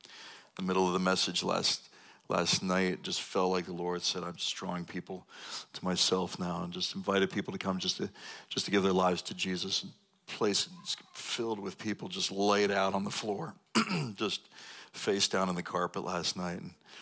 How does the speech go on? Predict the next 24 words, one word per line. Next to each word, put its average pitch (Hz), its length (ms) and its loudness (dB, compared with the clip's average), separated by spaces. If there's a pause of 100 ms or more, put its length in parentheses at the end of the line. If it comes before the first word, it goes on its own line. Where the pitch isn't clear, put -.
(420)
and 90 180 0
amazing 92 440 2
stories 87 400 0
of 87 80 -10
people 92 220 -6
giving 90 260 0
their 87 120 0
life 90 300 4
to - 80 -8
Christ 85 520 0 (160)
and 92 160 -4
getting 95 240 4
healed 90 420 0 (260)
all 92 220 4
in 87 120 -2
one 85 200 -2
night. 82 260 0 (520)
And 87 240 0
then 95 520 6
turning, 101 720 4 (280)
and 92 100 0
within 95 260 4
five 127 480 6
minutes 110 460 2